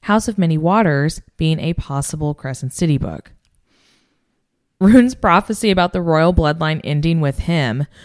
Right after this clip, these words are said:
what if it's because there will be no royal house left at all, because there will be no Midgard, and everyone will be forced to flee through the gates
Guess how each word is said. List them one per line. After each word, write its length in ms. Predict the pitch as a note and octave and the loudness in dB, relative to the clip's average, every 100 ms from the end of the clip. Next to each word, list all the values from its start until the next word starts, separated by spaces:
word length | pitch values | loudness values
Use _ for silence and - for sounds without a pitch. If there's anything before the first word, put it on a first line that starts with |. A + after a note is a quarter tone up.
| - | -8
what 140 | - E3 | -2 0
if 80 | B3 | 0
it's 100 | - | -2
because 360 | C#4+ - A3 | -2 0 0
there 140 | G#3 G3 | 0 0
will 120 | G3 | 2
be 240 | E3+ F#3 | 2 2
no 200 | G#3 F3 | 4 4
royal 460 | E3+ E3 E3 D#3+ E3 | 2 2 2 4 2
house 460 | D#3+ D#3 D3+ - | 0 0 -2 -4
left 340 | D3 C#3+ C#3+ - | -2 -2 -2 -4
at 160 | B2+ - | -6 -4
all, 440 | D3+ D#3+ A2+ F2+ | -2 -2 -2 -4
because 360 | - D#3 D#3+ D#3 | -6 -2 -2 -2
there 200 | D#3+ D#3+ | -2 2
will 120 | E3 | 0
be 300 | D#3 D3+ D#3 | 2 0 0
no 300 | D#3 C#3 C#3 | 0 0 0
Midgard, 720 | C#3 F3+ D#3+ C3 C2 A#1 - - - - - | 0 -2 -2 -6 -6 -8 -12 -16 -20 -20 -8
and 120 | A#2+ | -2
everyone 340 | C#3+ E3 F3 F3 | 0 2 2 2
will 80 | |
be 120 | E3+ E3+ | 0 -4
forced 440 | - D3 C#3+ - | -4 -4 -4 -4
to 80 | G3+ | -6
flee 280 | - D#3 D3+ | -2 -2 0
through 200 | F3+ E3+ | 0 -2
the 100 | F#3+ | -2
gates 440 | C#3+ C3+ C3+ - | -2 -4 -4 -12